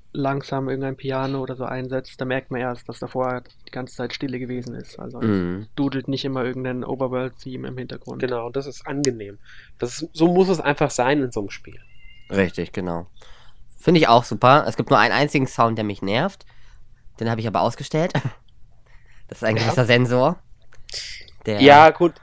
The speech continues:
Speaker 1: Ah.
Speaker 3: Ich hab den aktiviert, weil durch den Sensor findest du halt
Speaker 2: Ja.
Speaker 3: dieses gewisse Element sehr schnell. Und es gibt einige, ähm, die würdest du sonst nicht finden, sag ich jetzt schon. Die übersiehst du einfach zu schnell, weil die versteckt
Speaker 2: Mhm.
Speaker 3: sind. Das ist, ich hatte jetzt zum Beispiel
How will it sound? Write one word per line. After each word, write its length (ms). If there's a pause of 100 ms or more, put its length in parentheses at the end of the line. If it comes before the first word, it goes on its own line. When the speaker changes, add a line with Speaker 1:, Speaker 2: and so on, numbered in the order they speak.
Speaker 1:
Ah. 200
Speaker 3:
Ich 140
hab 140
den 140
aktiviert, 540
weil 140
durch 140
den 80
Sensor 260
findest 400
du 100
halt 320 (640)
Speaker 2:
Ja. 560
Speaker 3:
dieses 260
gewisse 380
Element 540
sehr 360
schnell. 300
Und 140
es 80
gibt 220
einige, 580 (720)
ähm, 320 (1120)
die 120
würdest 280
du 40
sonst 220
nicht 140
finden, 240
sag 140
ich 80
jetzt 160
schon. 140
Die 80
übersiehst 400
du 80
einfach 240
zu 120
schnell, 360
weil 120
die 80
versteckt 320
Speaker 2:
Mhm. 40
Speaker 3:
sind. 380 (800)
Das 180
ist, 120
ich 140
hatte 100
jetzt 100
zum 80
Beispiel 260